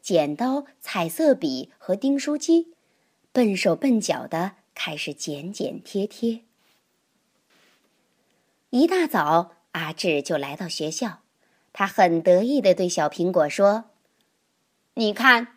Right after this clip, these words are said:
这是我爸爸做的妈妈心。”他们正要把心挂上去的时候，发现树上已经有一颗浅蓝色的妈妈心了。“咦，那是谁的呀？”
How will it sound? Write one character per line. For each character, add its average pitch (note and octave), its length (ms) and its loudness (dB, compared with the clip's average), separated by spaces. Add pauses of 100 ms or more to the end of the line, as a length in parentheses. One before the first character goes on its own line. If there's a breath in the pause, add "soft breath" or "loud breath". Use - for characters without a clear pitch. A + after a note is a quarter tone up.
(340)
这 E3 180 2
是 E3+ 140 -4
我 B2 340 -6
爸 F4 260 6
爸 F3 160 4
做 F3 240 4
的 D#3+ 120 2
妈 F3 200 4
妈 E3+ 160 2
心。” F#3+ 400 -4 (1900)
他 G#3 180 -2
们 G3+ 300 0
正 D#4+ 260 2
要 C4 120 2
把 E3+ 180 -2
心 D4 260 0
挂 E4 240 2
上 A3+ 200 -2
去 G#3 120 -4
的 F3 120 0
时 F3 180 -2
候， F#3 320 -2 (320 soft breath)
发 C#4+ 180 -6
现 C#4+ 180 -2
树 C#4+ 220 0
上 A#3 320 0 (220 soft breath)
已 F#3+ 240 0
经 F4 240 2
有 C4 120 4
一 G3 140 2
颗 - 180 -2
浅 F3+ 400 0
蓝 D#3+ 240 -2
色 F4+ 200 -2
的 A#3+ 80 0
妈 E3+ 200 -2
妈 D#3 120 -6
心 D#3 320 -4
了。 - 220 -8 (720)
“咦， E4 300 4 (760)
那 A4 160 2
是 C#4+ 140 -2
谁 A3 260 4
的 C#4 120 4
呀？” C4+ 280 -4